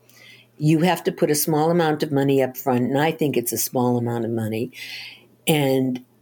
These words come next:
if they accept your book, they publish it for you. They do the editing, they do the layout, they do everything.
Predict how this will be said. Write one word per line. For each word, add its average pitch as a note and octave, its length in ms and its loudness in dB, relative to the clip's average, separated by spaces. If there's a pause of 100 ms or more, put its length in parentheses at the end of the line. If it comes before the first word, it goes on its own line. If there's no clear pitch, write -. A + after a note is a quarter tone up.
(440)
if D#3 160 0
they E3 160 4
accept E3 440 -2
your E3+ 120 2
book, D3 480 -2 (800)
they C#3 180 2
publish G3 400 0
it A#2+ 160 -4
for - 80 -6
you. A2+ 160 -2
They B2 140 0
do C3 160 0
the C#3+ 220 2
editing, D3 440 0
they D3 120 2
do C#3+ 200 -2
the C3 140 0
layout, E3 500 2
they D3 120 0
do C#3+ 340 0 (300)
everything. C#3+ 800 0